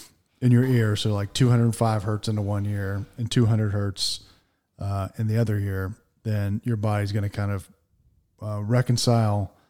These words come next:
essentially that frequency, and that can tap into and change brainwave states. So it's pretty, pretty wild, like, how you would figure this out, but they did figure it out, and it's been, been proven out. So by having these two different frequencies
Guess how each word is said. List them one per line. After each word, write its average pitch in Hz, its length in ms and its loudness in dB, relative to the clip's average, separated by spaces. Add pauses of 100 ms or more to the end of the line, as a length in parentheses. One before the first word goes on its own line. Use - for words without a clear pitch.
(760)
essentially 135 560 8
that 123 240 6
frequency, 117 840 6 (440)
and 110 500 0
that 113 220 0
can 110 160 -2
tap 117 340 0
into 110 340 2
and 104 140 2
change 101 360 -2
brainwave 104 440 0
states. 90 400 -6
So - 220 -4
it's 101 80 -4
pretty, 139 480 4 (320)
pretty 127 200 4
wild, 101 480 0
like, 95 200 -2 (420)
how 104 140 -2
you 123 120 4
would 135 120 2
figure 143 180 2
this 139 180 2
out, 143 220 2
but 117 100 2
they 104 80 0
did 104 220 -2
figure 117 200 -2
it 113 60 -2
out, 113 300 0
and 101 100 -6
it's 95 120 -4
been, 104 280 -2 (800)
been 135 220 8
proven 127 380 8
out. 123 400 4
So 120 200 4
by 113 200 4
having 131 400 6
these 117 200 4
two 135 320 6
different 120 320 2
frequencies 110 920 2